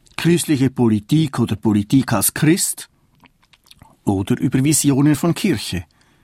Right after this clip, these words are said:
In diesem Fall sprach die deutsche Theologin Elisabeth Moltmann-Wendel. Elf Jahre lang hatte ich die Aufgabe, diese Reformationsfeier zu organisieren.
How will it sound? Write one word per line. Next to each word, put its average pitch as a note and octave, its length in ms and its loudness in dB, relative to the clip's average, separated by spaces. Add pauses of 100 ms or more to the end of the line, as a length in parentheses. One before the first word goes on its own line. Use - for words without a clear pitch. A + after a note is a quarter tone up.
(540)
In A2+ 80 0
diesem A2+ 300 -2
Fall G2 340 -2 (480)
sprach A#2 540 -2
die C3 100 -4
deutsche A#2+ 400 -2
Theologin G#2+ 760 0 (260)
Elisabeth A2+ 840 -2
Moltmann-Wendel. A2 920 -2 (1900)
Elf F3+ 320 2
Jahre B2+ 320 2
lang A2+ 380 -2 (580)
hatte C#3+ 300 -2
ich C3 180 2
die B2 160 0
Aufgabe, G#2 760 -2 (500)
diese D#3+ 420 0
Reformationsfeier G#2 1300 0
zu A2 200 -2
organisieren. G#2 800 0